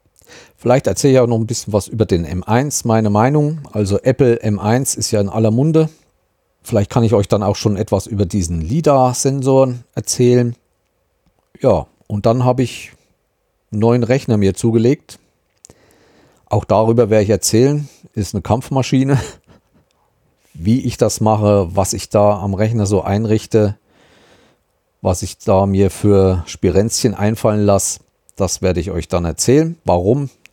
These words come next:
ich mir den geholt habe. Wie gesagt, die nächste Folge wird sehr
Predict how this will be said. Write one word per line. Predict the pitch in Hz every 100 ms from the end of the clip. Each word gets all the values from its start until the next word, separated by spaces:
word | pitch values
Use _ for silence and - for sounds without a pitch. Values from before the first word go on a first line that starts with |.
| _ _ _ _
ich | 117 -
mir | 117
den | 117 117 117
geholt | 107 113 110 -
habe. | 104 104 - _ _ _ _ _ -
Wie | 127
gesagt, | 107 98 107 98
die |
nächste | 87 92 -
Folge | - 92 90 82
wird | 87
sehr | - 76 80 87